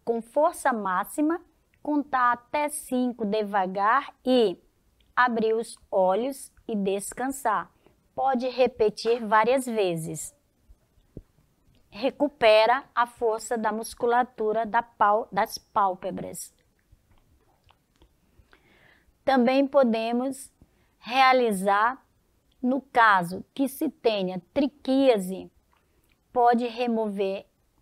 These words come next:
cílios com a pinça, com cuidados. Aqui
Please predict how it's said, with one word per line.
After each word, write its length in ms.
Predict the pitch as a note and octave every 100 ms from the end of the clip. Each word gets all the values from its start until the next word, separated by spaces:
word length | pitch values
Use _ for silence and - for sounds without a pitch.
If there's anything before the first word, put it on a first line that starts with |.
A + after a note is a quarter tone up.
| _
cílios 840 | _ - - G#3+ F#3+ G#3+ C4 D4 - _ _ _ -
com 120 | A#3
a 120 | A3
pinça, 600 | - - G3 G#3 - C#4+ - _ _ _ -
com 180 | A#3
cuidados. 960 | A#3 - D#4+ D#4 A#3 F#3+ D#3+ E3 - - - - _ _ _
Aqui 560 | G#3 A#3+ - B3+ C4 D4